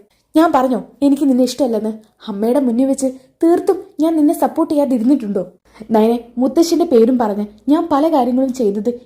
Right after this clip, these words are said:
എനിക്ക് വേണ്ടിയിട്ടാ, എന്നോട് ഒരിക്കലും മുത്തശ്ശൻ പറഞ്ഞിട്ടല്ല. അതൊക്കെ എനിക്ക് നിന്നോടുള്ള ആത്മാർത്ഥമായിട്ടുള്ള സ്നേഹമാണ്."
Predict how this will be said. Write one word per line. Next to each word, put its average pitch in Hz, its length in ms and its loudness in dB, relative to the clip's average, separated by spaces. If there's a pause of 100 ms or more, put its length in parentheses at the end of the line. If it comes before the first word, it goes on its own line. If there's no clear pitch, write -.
(100)
എനിക്ക് 247 320 2
വേണ്ടിയിട്ടാ, 202 460 -2 (320)
എന്നോട് 285 340 0
ഒരിക്കലും 262 300 0
മുത്തശ്ശൻ 254 420 -2
പറഞ്ഞിട്ടല്ല. 214 560 -4 (400)
അതൊക്കെ 302 320 2 (140)
എനിക്ക് 285 340 2
നിന്നോടുള്ള 269 380 0
ആത്മാർത്ഥമായിട്ടുള്ള 262 880 -2
സ്നേഹമാണ്." 233 640 -2